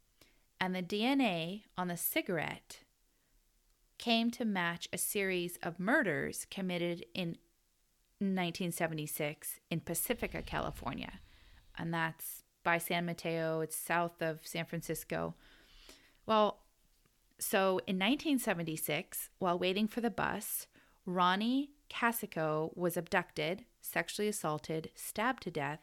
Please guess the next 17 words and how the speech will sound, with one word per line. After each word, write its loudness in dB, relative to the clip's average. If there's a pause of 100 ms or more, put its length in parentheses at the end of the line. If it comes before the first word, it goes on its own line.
and -2
her -4
body 0
left 0
in 0
the 0
woods -2 (320)
of 0
a 0
golf 4
course 0
just -4
feet -2
from -2
the -2
bus 2
stop. -10